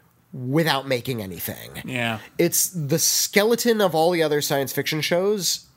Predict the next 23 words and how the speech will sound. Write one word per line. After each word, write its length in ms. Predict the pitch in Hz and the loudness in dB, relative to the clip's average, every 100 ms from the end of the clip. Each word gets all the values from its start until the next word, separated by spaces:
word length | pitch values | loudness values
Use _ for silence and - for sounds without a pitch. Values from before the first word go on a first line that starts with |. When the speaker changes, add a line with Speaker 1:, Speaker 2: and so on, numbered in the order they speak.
| _ _ 151 | _ _ -10
Speaker 1:
with 300 | 143 156 160 | -2 0 2
no 120 | 147 | 0
meat 200 | 135 123 | 0 -6
on 160 | 76 71 | -6 -8
it. 180 | 71 - | -6 -2
Speaker 2:
Yeah, 80 | - | 0
some 200 | 226 269 | 0 0
of 60 | |
the 60 | 247 | 0
pieces, 240 | 220 - | -2 0
they're, 120 | 190 | 0
Speaker 1:
It's 80 | 214 | 2
like, 120 | 180 208 | 4 4
Speaker 2:
they're 60 | 233 | 4
Speaker 1:
okay, 100 | 220 | 4
Speaker 2:
functional, 460 | 185 170 113 135 170 | 2 -2 -2 0 2
Speaker 1:
it's, 220 | 151 - | 2 0
Speaker 2:
but, 240 | - 165 | -4 -4
mm. 100 | 156 | 0
Speaker 1:
it's 180 | 175 170 | 0 2
a 120 | 160 143 | 0 0
space 600 | - - 196 233 - 156 | -2 2 2 2 -2 0
navy, 680 | 170 170 156 151 147 147 | 2 2 2 0 0 -4